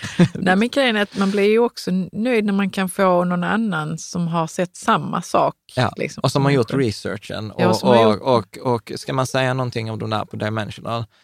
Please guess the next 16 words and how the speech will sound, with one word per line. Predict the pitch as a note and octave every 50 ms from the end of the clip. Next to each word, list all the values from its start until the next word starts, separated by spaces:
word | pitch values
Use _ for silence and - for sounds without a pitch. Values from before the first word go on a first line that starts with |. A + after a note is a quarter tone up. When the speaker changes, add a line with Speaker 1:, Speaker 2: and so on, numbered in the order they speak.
| _ _ _
Speaker 2:
det | B2+ C3
är | C3
lite | C3 C3+ D3 D3 C#3+ - A#2+ G#2
som | - A#2 A2
Bridgewater, | A2+ B2 A2 G#2 - - A#2 A#2 G#2 - - - - - G2+ A2+
som | G#2+ - - A2+
den | A2 A2+
där | A2 G2
hedge, | G#2 A2 G#2+ - -
alltså | - - A#2 - A#2
de | A#2 A2+
är | A2
så | G#2 A2
här | G2+ -
sjukt | - - - - B2 A2+ - - - -
smarta. | - - G#2 G#2 G#2+ - - - - - -